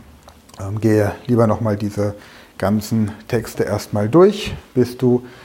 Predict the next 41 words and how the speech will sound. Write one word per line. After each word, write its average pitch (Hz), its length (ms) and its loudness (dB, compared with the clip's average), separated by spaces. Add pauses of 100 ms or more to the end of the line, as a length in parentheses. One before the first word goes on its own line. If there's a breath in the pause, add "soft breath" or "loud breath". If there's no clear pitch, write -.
(280 loud breath)
wirklich 113 360 -2
soweit 101 400 -4
bist. - 380 -12 (180)
Und 113 300 0 (300 loud breath)
selbst 160 260 4
wenn 165 100 6
du 147 80 4
es 143 120 2
nicht 180 220 2
in 165 140 2
vier 160 300 4
Wochen 143 260 4
schaffst, 143 340 2
die 135 60 2
italienische 127 540 0
Sprache 131 400 0
auf 117 160 2
das 139 200 0
von 131 180 0
dir 170 300 4 (560 loud breath)
angestrebte 139 680 2
Niveau 131 280 4
zu 131 200 -2
bringen, 165 500 4 (100)
dann 180 240 -2
dauert 170 240 6
es - 60 -4
halt 165 160 4
zwei 127 320 2
Monate 117 500 2
oder 135 220 4
drei 123 340 2
Monate. 123 380 4
Dann 123 140 2
bist 135 180 0
du 147 60 4
immer 151 320 4
noch 131 240 4 (340 loud breath)
deutlich 135 420 4
schneller 113 440 0 (420 loud breath)
als 113 380 -4